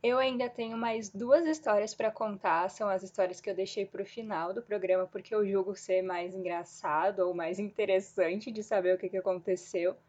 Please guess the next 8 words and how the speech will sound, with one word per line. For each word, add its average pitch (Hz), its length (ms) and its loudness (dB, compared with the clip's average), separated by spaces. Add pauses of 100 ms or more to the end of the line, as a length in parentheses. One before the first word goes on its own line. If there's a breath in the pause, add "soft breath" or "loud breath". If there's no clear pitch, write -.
(200 soft breath)
mas 262 680 6 (240 soft breath)
eu 233 120 0
vou 247 80 4
deixar 247 260 0
pra 254 120 0
semana 240 420 2
que 302 160 0
vem. 165 260 0